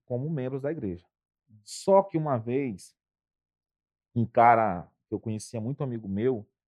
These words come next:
ele passou por isso, né? E ele foi reclamar pra um amigo nosso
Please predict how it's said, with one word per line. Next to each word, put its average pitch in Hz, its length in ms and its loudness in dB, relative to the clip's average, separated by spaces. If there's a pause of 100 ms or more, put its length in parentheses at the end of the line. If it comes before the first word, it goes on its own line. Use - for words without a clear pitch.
(360)
ele 117 160 2
passou 131 300 -2
por 180 200 -6
isso, 147 280 0
né? 123 240 -6 (240)
E 110 100 -2
ele 120 120 2
foi 123 180 -4
reclamar 120 460 -4
pra 127 120 -12
um 117 180 -6
amigo 113 300 -8
nosso 131 440 -6